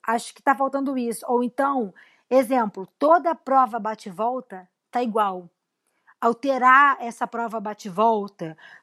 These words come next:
quando fizer uma dinâmica do tipo aquela que fizeram, é, do pódio, tiraram o essencial, que era a plaquinha do não ganha. Então, assim, acho que falta isso. E aí vem a minha teoria, né, Camila? Que eu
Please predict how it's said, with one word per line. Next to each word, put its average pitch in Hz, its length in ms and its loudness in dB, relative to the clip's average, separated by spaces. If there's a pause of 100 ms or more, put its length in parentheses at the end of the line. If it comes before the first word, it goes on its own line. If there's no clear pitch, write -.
quando 311 320 4
fizer 254 580 2
uma 233 200 -2
dinâmica 226 800 -4
do 220 160 -2
tipo - 560 -6
aquela 233 800 0 (260)
que 233 140 -10
fizeram, 220 760 -2
é, 196 460 -4
do 185 140 -6
pódio, 214 600 0 (300)
tiraram 277 500 4
o 302 140 0
essencial, 285 920 -2
que 233 240 -8
era 254 160 -2
a 262 160 0
plaquinha 254 420 -10
do 277 80 -10
não 285 180 -10
ganha. 220 600 -8 (720)
Então, 294 360 2
assim, 262 520 -2 (100)
acho 247 300 2
que - 80 -20
falta 277 220 -2
isso. 247 200 -8
E 294 80 -4
aí 285 280 0
vem 262 220 -8
a 269 40 -6
minha 262 160 -4
teoria, 240 420 -2
né, 208 120 -6
Camila? 185 360 -8
Que 196 280 -12
eu 214 180 -6